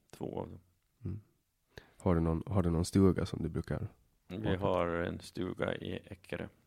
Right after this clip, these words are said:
Speaker 2: Just det. Och vad, vad gör du mera på fritiden? Har, har du något speciellt? För att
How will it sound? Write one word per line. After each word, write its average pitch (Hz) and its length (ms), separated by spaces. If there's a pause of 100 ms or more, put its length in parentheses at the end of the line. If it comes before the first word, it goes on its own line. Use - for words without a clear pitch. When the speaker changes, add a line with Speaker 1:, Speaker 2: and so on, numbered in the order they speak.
(800)
Speaker 2:
Just - 260
det. 120 60 (1300)
Och 85 600 (760)
vad, 82 340
vad 101 140
gör 90 160
du 92 60
mera 92 260
på - 120
fritiden? - 400
Har, 95 200
har 101 180
du 85 80
något 85 180
speciellt? 87 480
För 90 80
att - 160